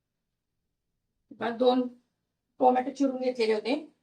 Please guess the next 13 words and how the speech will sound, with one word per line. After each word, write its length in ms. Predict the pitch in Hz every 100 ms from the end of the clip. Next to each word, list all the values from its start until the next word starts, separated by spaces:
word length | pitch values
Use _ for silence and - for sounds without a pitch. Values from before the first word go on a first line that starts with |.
| -
ते 60 | 233
घालायचे 360 | 233 214 208
मिक्सरच्या 380 | 214 214 233 208
भांड्यामध्ये. 520 | 208 196 190 185 226 302 - _ _ _ _ _ _ _ _ _ _ _ _ _ _ _ _ _ _ _ _ _ _ _ _ _ _ _ _ _ _ _ _ _ _
लसणाच्या 420 | 247 233 247 226 226
अशा 140 | 240
पाच 260 | 247 - -
सहा 100 | 240
पाकळ्या 300 | 233 233 226
घालायच्या 380 | 214 190 196 302
आहेत. 120 | - _ _ _ _ _ _ _ _ _ _ _ _ _ _ _ _ _ _ _ _ -
आलं 300 | 226 233 233
घालायचंय, 500 | 214 208 226 208